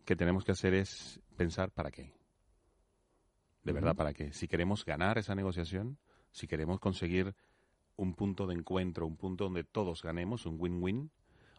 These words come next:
Speaker 1: o, eh, eh, sencillamente para evitar males mayores. O sea, oye, para que esto no se desmadre, vamos a intentar llegar a un acuerdo que o perdemos los dos o ganamos los dos,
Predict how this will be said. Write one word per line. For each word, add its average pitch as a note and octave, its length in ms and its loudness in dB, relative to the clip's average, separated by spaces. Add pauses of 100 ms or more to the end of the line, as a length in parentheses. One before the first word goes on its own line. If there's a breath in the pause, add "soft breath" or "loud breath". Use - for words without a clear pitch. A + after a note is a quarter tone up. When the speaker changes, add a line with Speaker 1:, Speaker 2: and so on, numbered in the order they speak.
Speaker 1:
o, A#2 380 8
eh, F#2 480 2
eh, D#2+ 60 -2
sencillamente F#2 520 0
para G2 140 2
evitar E2 260 0
males D#2 300 -6
mayores. C2 400 -14
O D2 60 -12
sea, D2+ 180 -14
oye, E2+ 220 -4
para D2+ 240 -8
que - 100 -12
esto A2 240 -6
no G#2+ 100 0
se G#2+ 140 -2
desmadre, G#2 720 6 (320 soft breath)
vamos E2+ 240 0
a G2 60 4
intentar F2+ 420 2
llegar E2 240 2
a - 20 2
un F2 100 0
acuerdo G2 640 4 (240 soft breath)
que E2 260 -4
o E2+ 120 0
perdemos G#2+ 460 4
los A2+ 160 6
dos B2 300 6
o E2+ 100 2
ganamos F2 360 0
los G2 120 2
dos, C3 280 6